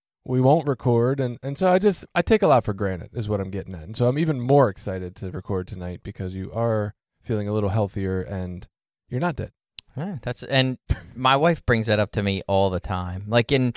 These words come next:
Speaker 2: that's a weird balance to try to strike. Like, I can't live my life like I'm gonna die tomorrow every day. You know, like, I have to make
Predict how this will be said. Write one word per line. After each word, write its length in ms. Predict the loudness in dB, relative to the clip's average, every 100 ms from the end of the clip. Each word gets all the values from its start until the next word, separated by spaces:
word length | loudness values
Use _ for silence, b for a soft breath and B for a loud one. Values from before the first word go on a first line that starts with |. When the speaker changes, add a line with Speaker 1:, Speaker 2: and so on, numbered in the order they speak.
| -8 _ _ 0
Speaker 2:
that's 200 | 2 4
a 80 |
weird 360 | 2 4 2 2
balance 460 | 2 4 2 0 -2
to 100 | -4
try 220 | 2 2
to 80 | 2
strike. 340 | 0 2 2
Like, 120 | 0 -2
I 60 |
can't 300 | 2 2 4
live 140 | 4 4
my 140 | 4
life 440 | 6 4 2 -6 _ _
like 380 | -2 -2 -2 -20 -8
I'm 140 | -6 -2
gonna 160 | -2
die 280 | 4 4 4
tomorrow 600 | 2 2 4 4 2 -2 _ _ -2
every 260 | -2 -2 -2
day. 400 | 0 0 -2 -6 -4
You 100 | 0
know, 220 | 2 4
like, 160 | 4 4
I 60 | 4
have 240 | 2 2
to 240 | -2 -2 -6 -8
make 240 | -2 -2